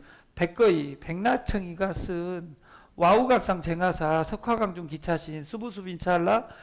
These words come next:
불개구소 시친. 내가 제일 좋아하는 문구가 이 제일, 불개구소. "입을 열어. 웃지 않으면 너는 정신병자다." 이야기하는 이것처럼 여러분들이 항상 웃고 살았으면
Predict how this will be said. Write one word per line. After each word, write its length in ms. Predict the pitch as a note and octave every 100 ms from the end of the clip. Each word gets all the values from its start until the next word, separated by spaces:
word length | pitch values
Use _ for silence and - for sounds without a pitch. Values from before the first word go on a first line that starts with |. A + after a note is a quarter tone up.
| - - _
불개구소 560 | G3+ G3 A3 F3 F3
시친. 500 | G#3+ - A3 - D3+ -
내가 180 | G3+
제일 260 | G3+ A#3+ B3+
좋아하는 360 | G#3+ A#3 A3 F#3
문구가 640 | F3+ F#3 F#3+ G#3+ D#3 C3 - - _
이 160 | F#3 G3
제일, 480 | - A#3 E3+ D#3 - -
불개구소. 720 | - G#3 A3 B3+ F3 - E3 C#3+ _ _ _ _ _ -
"입을 480 | G3+ A3 D#4 B3
열어. 560 | E3+ E3 E3 D3+ D#3 D3 _
웃지 360 | - A3+ A#3 A3
않으면 560 | F3+ G3 G3+ F#3+ C#3+ -
너는 380 | E3 F3 G#3 C4 -
정신병자다." 1120 | - D#3+ G#3 G#3 F#3 D#3 C#3+ C3 C#3+ D#3+ D#3
이야기하는 600 | E3+ G#3+ G#3+ G#3 G#3+ F#3+
이것처럼 680 | C#3 E3 G3+ E3+ F#3 G3 D3+ - - - -
여러분들이 680 | F#3+ A#3 A#3 G#3 A#3 B3+ C4+ -
항상 760 | - D#4 E4+ F4 C#4+ C#4+ D4+ D#4+ - - _
웃고 420 | A3+ E4 E4+ D4
살았으면 760 | - A3 A#3 - G3 A#3 B3